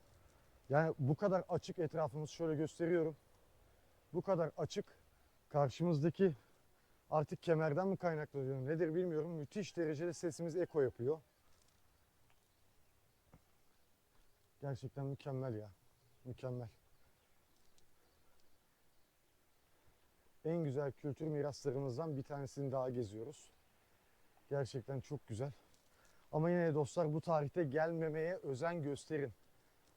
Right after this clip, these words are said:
İlkbaharda, sonbaharda buralara gelin. Çünkü müthiş derecede sıcak, bayılmak üzereyiz.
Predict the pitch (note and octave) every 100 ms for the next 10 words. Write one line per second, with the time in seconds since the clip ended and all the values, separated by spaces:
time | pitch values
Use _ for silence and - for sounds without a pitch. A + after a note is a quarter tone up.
0 | _ E3+ F#3 - D#3+ D#3 D3+ E3+ - F3
1 | E3+ D#3+ D#3 D3+ E3 D#3 D3+ C3+ C3 B2
2 | D3 E3+ - _ _ _ _ - _ -
3 | D#3 D3+ D#3 D3 - G3 - F3 D#3+ C#3+
4 | D3+ - C#3 F#3 - A#2 C#3+ E3 F3 G3
5 | D#3 C#3+ B2+ B2 - -